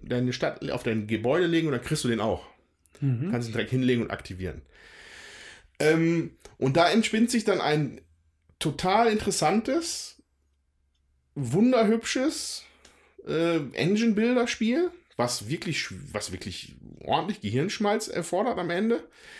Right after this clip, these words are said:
Speaker 1: weil muss man mal dann, weil irgendwann wird der Platz auch eng. Man hat nur fünfzehn Plätze. Und man, man spielt quasi so lange, bis man keine Züge mehr machen kann. Deswegen hatten wir auch in dem Fall die Situation, dass, äh, äh, ich und ein Kumpel schon raus waren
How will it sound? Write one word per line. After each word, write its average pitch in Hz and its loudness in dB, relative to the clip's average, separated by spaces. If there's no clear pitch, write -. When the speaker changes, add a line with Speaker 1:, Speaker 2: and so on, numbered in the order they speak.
Speaker 1:
weil 98 0
muss 120 -2
man 120 2
mal 120 2
dann, 73 -2
weil 110 0
irgendwann 151 2
wird 165 2
der - 2
Platz 202 0
auch - -2
eng. 80 -6
Man 101 -4
hat 131 -4
nur 143 0
fünfzehn 160 -2
Plätze. 156 -4
Und 107 -8
man, 113 -2
man 123 0
spielt 180 -6
quasi 143 2
so 139 2
lange, 202 2
bis 196 -2
man 190 0
keine 175 0
Züge 190 -2
mehr 170 2
machen 175 0
kann. 82 -8
Deswegen 110 -4
hatten 117 -4
wir 120 4
auch 120 0
in 107 -2
dem 135 0
Fall 143 0
die 143 2
Situation, 151 0
dass, 113 -4
äh, 104 -2
äh, 98 -4
ich 165 -2
und 135 -2
ein 123 -2
Kumpel 160 -2
schon 135 0
raus 131 0
waren 214 0